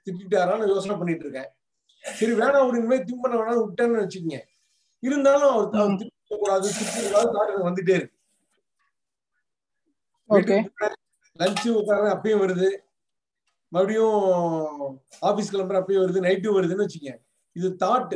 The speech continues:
Speaker 2: ம்.
Speaker 1: thought எப்படி வேணாலும் வரலாம், எடுத்துட்டா போதும்.
Speaker 2: ஓ.
Speaker 1: நம்ம willful-ஆ திங்க்
Speaker 2: ஓகே, ஓகே.
Speaker 1: பண்றது தான் திங்கிங்.
Speaker 2: ஆ.
Speaker 1: இது வந்து இயல்பு தான். அது வ-, வர்றது ஒண்ணும் பண்ண முடியாது தெரிஞ்சுக்கும் போது என்னன்னா,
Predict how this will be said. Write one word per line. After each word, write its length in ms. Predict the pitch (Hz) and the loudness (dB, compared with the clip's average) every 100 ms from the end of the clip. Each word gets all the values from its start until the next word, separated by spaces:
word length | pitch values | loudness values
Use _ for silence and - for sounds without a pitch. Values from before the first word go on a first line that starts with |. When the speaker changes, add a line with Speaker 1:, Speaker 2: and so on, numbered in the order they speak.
| - | -6
Speaker 2:
ம். 220 | 214 208 196 _ _ - _ _ - - 170 | -4 -4 -8 _ _ -20 _ _ -20 -6 0
Speaker 1:
thought 200 | 226 226 | 0 0
எப்படி 240 | 202 190 | -2 0
வேணாலும் 240 | 196 226 196 | 0 2 2
வரலாம், 240 | 175 196 | 0 -4
எடுத்துட்டா 280 | 160 139 135 | -4 -4 -6
போதும். 280 | - - _ _ _ _ _ _ _ _ _ _ - | -6 -16 _ _ _ _ _ _ _ _ _ _ -4
Speaker 2:
ஓ. 80 | 180 165 160 156 156 156 _ _ _ _ _ _ | 0 2 0 -2 -8 -14 _ _ _ _ _ _
Speaker 1:
நம்ம 260 | 131 180 277 | -6 -2 2
willful-ஆ 440 | 240 254 180 247 | 2 0 -2 0
திங்க் 280 | 247 202 226 | 0 0 0
Speaker 2:
ஓகே, 60 | 185 | 0
ஓகே. 100 | 175 | -2
Speaker 1:
பண்றது 160 | 190 190 | -6 -2
தான் 160 | - | -2
திங்கிங். 340 | - 880 855 - - _ _ _ _ _ _ 214 | -2 -10 -18 -20 -20 _ _ _ _ _ _ -2
Speaker 2:
ஆ. 100 | 214 208 202 190 185 180 175 - _ _ _ _ _ - | 0 -2 -6 -10 -12 -14 -16 -20 _ _ _ _ _ -14
Speaker 1:
இது 280 | 269 269 269 | -8 -4 -2
வந்து 180 | 262 269 | -2 -2
இயல்பு 300 | 262 262 233 | 2 2 2
தான். 200 | 214 120 - | 0 -2 -2
அது 160 | 185 175 | -4 -2
வ-, 280 | 170 170 165 | -2 -2 0
வர்றது 300 | 180 240 254 226 | 0 0 0 -2
ஒண்ணும் 260 | 208 220 190 | -2 -4 -6
பண்ண 220 | 180 247 | -6 -6
முடியாது 320 | 233 233 254 214 | -2 0 0 0
தெரிஞ்சுக்கும் 360 | 233 240 233 - | -4 -4 -6 0
போது 140 | 233 | 0
என்னன்னா, 180 | 214 269 | 2 -2